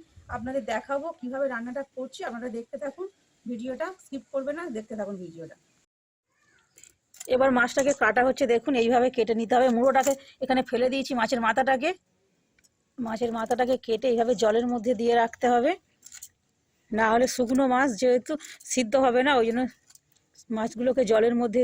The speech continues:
দিয়ে রেখে দিতে হবে। জলের মধ্যে দশ মিনিট রেখে দেওয়ার পরে তারপরে মাছটাকে ধুয়ে আনতে হয়, ভালো করে ধুয়ে নিতে হবে। দেখুন কিভাবে কাটা হচ্ছে মাছটাকে,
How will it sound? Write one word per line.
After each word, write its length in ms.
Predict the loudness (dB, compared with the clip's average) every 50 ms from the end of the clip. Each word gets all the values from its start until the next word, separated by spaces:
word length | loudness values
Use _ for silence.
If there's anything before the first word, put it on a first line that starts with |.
| 0 0
দিয়ে 160 | 0 2 2 2 2
রেখে 160 | 2 2 0 0
দিতে 160 | 0 2 2 2 2
হবে। 180 | 2 2 2 0 0 -2 _ _ _ _ _ _ _ _ _ _ _ _ _ _ _ _ _ _ _ _ _ _ _ _ _ _ _
জলের 380 | -6 0 2 4 4 4 4 2 0
মধ্যে 180 | 0 2 2 2 4 4
দশ 120 | 2 2 0 0
মিনিট 180 | 0 0 2 2 2
রেখে 180 | 2 2 2 2 2
দেওয়ার 200 | 2 2 2 2 2 2
পরে 160 | 2 2 2 2 2 2
তারপরে 300 | 2 2 2 2 2 2 0
মাছটাকে 320 | -2 -4 -4 -4 -2 -2 0 2
ধুয়ে 160 | 2 2 2 2 2
আনতে 220 | 0 0 2 2 2
হয়, 120 | 2 2 2 2
ভালো 120 | 2 2 4 2
করে 120 | 2 0 0 2
ধুয়ে 140 | 0 0 0 -2
নিতে 160 | -4 -4 -4 -4
হবে। 160 | -4 -6 -10 -14 _ _ _ _ _ _ _ _ _ _ _ _ _ _ _ -20 -20 -20 _ _ _ _ -16 -10 -4 -2
দেখুন 200 | -2 -2 0 -2 -4 -2
কিভাবে 260 | -2 0 2 2 2 2 2
কাটা 180 | 0 0 0 2 0
হচ্ছে 200 | 0 0 -2 -6 -6 -6
মাছটাকে, 340 | -8 -8 -10 -8 -6 -8